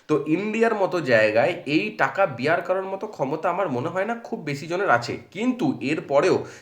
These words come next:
তাহলে এয়ারটেল যে Starlink-এ নিয়ে আসছে, এর দুটো কারণ আছে। প্রথমত, যে সমস্ত কর্পোরেট সেক্টর, গভর্নমেন্ট সেক্টর, এই সমস্ত যে অফিসগুলো আছে, সেখানে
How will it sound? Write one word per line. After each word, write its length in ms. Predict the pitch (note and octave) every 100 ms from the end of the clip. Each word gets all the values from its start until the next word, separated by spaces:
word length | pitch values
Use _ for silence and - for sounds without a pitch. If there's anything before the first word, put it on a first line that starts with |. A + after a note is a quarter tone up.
| -
তাহলে 200 | D3 -
এয়ারটেল 640 | C3 D3 D#3+ - A3+ A#3
যে 300 | A3+ A#3 G#3+ F3+
Starlink-এ 600 | - C#3+ D#3 F#3 G3+ A3
নিয়ে 240 | D#3 E3+
আসছে, 320 | F3 D3+ - C#3
এর 140 | F#3
দুটো 340 | C#3+ C3 C3+ D3
কারণ 280 | A2 F#2+
আছে। 220 | F2 E2+ -
প্রথমত, 720 | - D#3 B3 G#3 A2 C3+ - - - - - A#2+
যে 120 | C3
সমস্ত 340 | D3+ G#3+ C#3 A#3+
কর্পোরেট 600 | A#3 C#3+ C3+ F3+ G3 G3
সেক্টর, 480 | - D#3+ - D#3 D#3 C#3
গভর্নমেন্ট 420 | C3+ C#3 F#3 G3+
সেক্টর, 440 | - D3+ - D3+ D#3 D3
এই 160 | D#3
সমস্ত 340 | E3+ F#3+ G3 G#3+
যে 120 | G#3
অফিসগুলো 580 | B2+ - - - D#3 A2+
আছে, 260 | G2+ F#3
সেখানে 680 | F#3+ - C#3+ C#3+ G3+ A#3 B4+